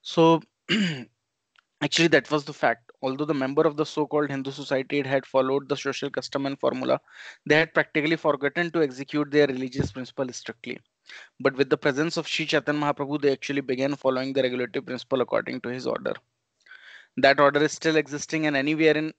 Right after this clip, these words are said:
and everywhere in all part of the world one can execute it. That order is to become a spiritual man-, master under the direction of Sri Chaitanya Mahaprabhu by following the regulative principle,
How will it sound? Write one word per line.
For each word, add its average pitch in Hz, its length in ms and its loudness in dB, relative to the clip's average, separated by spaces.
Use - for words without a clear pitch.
and 151 180 -4
everywhere 151 580 4
in 139 100 -8
all 147 200 0
part 139 320 2
of 135 100 -6
the 131 80 -6
world 127 240 -2
one 131 140 -6
can 127 160 -8
execute 127 520 -10
it. - 120 -10
That 135 160 0
order 131 220 2
is 139 160 -2
to 143 100 -6
become 131 240 -4
a 131 60 -6
spiritual 135 400 -4
man-, 135 340 -2
master 135 400 0
under 131 240 0
the 131 140 0
direction 127 400 -2
of 135 100 -6
Sri 135 220 -6
Chaitanya 135 360 -2
Mahaprabhu - 380 -4
by 135 100 6
following 143 380 4
the 147 120 6
regulative 135 440 2
principle, - 380 -6